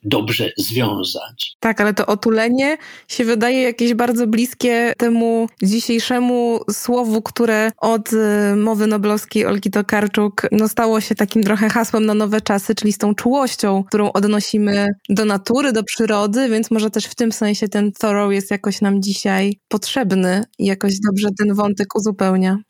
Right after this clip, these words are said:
Speaker 1: To prawda, chociaż jego czułość jest taką czułością, no nie chcę powiedzieć szorstką, ale jest, nie jest czułością sentymentalną. Ja nie chcę przez to powiedzieć, że ta czułość, o której mówi Olga Tokarczuk, taką jest, ale pierwszym naszym takim skojarzeniem istotnie, y, mogłoby być, że czułość się łączy z takim pewnego rodzaju sentymentalizmem, co w przypadku Thoreau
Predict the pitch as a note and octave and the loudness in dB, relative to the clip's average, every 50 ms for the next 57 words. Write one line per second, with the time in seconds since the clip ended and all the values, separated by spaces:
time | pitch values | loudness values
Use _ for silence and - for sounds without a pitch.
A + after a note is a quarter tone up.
0 | _ - - D#4 - G#3+ E3+ A#2+ G#2 - B2 D#3 F3 A3 G3+ - F3+ D#3+ D3+ F3+ | _ -6 -4 -2 0 0 0 0 0 0 0 0 0 0 -2 0 0 0 0 0
1 | F3 E3+ E3 D#3+ E3 - F3+ F3 F3 E3+ D3 E3 E3 D#3 - D#3+ D3+ - E3+ E3 | 0 0 -2 -4 -2 -2 0 0 0 0 0 -2 -2 -2 -4 -4 -4 -2 -4 -4
2 | D#3 - - F3+ D#3 C3+ C3 B2 - - - - D#3+ D3+ D3 D3+ D#3 D3 - F3 | -2 -2 0 0 0 0 0 -2 -4 -4 -4 -4 -2 -2 0 -2 -2 -2 0 0
3 | G3 G#3 F#3+ C#3 - - C#3+ C3+ A2+ B2 A2+ - G#3 G#3 F3 - - - - C3+ | 0 0 0 0 -2 -2 -2 0 0 -2 -2 -2 -2 -2 -4 -4 -6 -4 -2 -2
4 | B2+ C3 - C#3 C3 C3+ D#3+ D#3+ D3 - - - - C#3 D#3+ F#3 G#3+ G#3 F3 - | -2 0 -2 -2 0 0 0 0 -2 -4 -4 -4 -2 0 0 0 0 0 -2 -4
5 | - - - E3 D#3+ D3+ - - - D3+ D3 D3+ - C3 - - D#3 D3+ D#3 F3 | -4 -4 -2 -2 -2 -2 -2 -2 -2 0 0 0 -2 -2 -2 0 0 0 0 0
6 | F3 F3 E3+ F#3 E3 C#3 C3+ C3+ C#3 C#3+ E3+ D#3 - - C#3+ C3+ - C3 - - | 0 0 0 0 0 0 0 0 0 0 0 -2 -2 -2 -4 -4 -4 -4 -4 -4
7 | - C3 - A#2+ A#2 A#2+ A#2+ B2 A2+ G#2+ A#2+ A#2+ - - A#2 A2+ A2+ - - C3 | -4 -4 -2 -2 0 0 0 -2 -2 -2 -2 -4 -2 -2 -4 -2 -4 -4 -4 -2
8 | A#2 G#2+ G2+ A#2 G#2+ - - B2+ A2+ A2+ A#2 A2 A2+ A2 A2+ A#2 G#2+ G2+ - C#3+ | -2 -2 -4 -6 -8 -8 -6 -6 -4 -4 -4 -2 -2 -2 -2 -4 -6 -6 -8 -6
9 | C#3 - G#3+ G#3+ - - C#3 B2 - C3 A#2 - - C3+ B2+ C3+ C#3+ A#2 - - | -4 -4 -4 -2 -2 -4 -4 -2 -2 -4 -4 -2 0 0 2 2 0 0 -2 -4
10 | - - A#2+ A#2 C3+ C3 - - D3+ C#3+ C3+ - - D3+ C#3 C3+ C3 B2+ - - | -4 -2 0 0 0 -2 -2 -2 -2 -2 -2 -2 -2 0 0 0 0 -2 -2 -4
11 | D3+ C3 C#3+ C#3+ C#3 D3+ C#3+ - - - D#3 C#3+ C#3+ C3+ D3+ D#3+ D3+ D3+ D3 C#3+ | -4 -2 -2 -2 -2 -2 -2 -4 -2 -2 -2 0 0 0 0 0 0 0 0 0
12 | C3 - - D#3 D3+ - - - C#3 C#3+ D3 C#3 - B2+ C#3 C#3+ C3+ C#3 D3+ D3+ | -2 -2 -4 -4 -4 -4 -4 -2 0 0 0 0 0 0 -2 0 0 0 0 0
13 | C#3+ D3 D3 C#3 C#3+ C3+ C3+ D3+ C#3+ C3+ - - - - G#2+ A2 G#2+ - - - | 0 0 0 0 0 0 0 0 0 -2 -2 -4 -4 -4 -4 -4 -4 -6 -6 -4
14 | A#2 A#2 A2+ G#2+ - - - - A2+ G#2+ A2 A#2 A2+ A2 A#2+ - - A2 - - | -4 -4 -4 -4 -4 -4 -4 -6 -8 -8 -8 -8 -8 -8 -8 -8 -8 -10 -10 -10
15 | G#2+ G2+ - A#2 G#2 G#2+ - - A2+ G2+ G#2+ A#2+ A2+ A#2+ A#2 A2+ B2+ B2 A#2+ - | -10 -10 -6 -6 -8 -6 -6 -8 -6 -4 -2 -2 -2 0 0 0 0 -2 -2 -2
16 | - B2+ B2 B2 C3 B2+ B2 B2 A#2 B2+ B2 D#3 F#3 F3 - E3+ D3+ C#3+ C#3 C3+ | -2 -2 -2 0 0 0 0 0 0 0 0 0 0 0 0 0 0 0 0 0
17 | C#3 C3+ - - E3 C#3 A#2 - - - C#3+ C3+ C3 C3 - - C#3+ B2+ - - | -2 -2 -2 -2 -2 -2 -2 -4 -4 -4 -2 -4 -4 -4 -4 -6 -6 -4 -2 -2
18 | D3 E3 F#3+ G3 D3 - | 0 0 0 0 -2 -4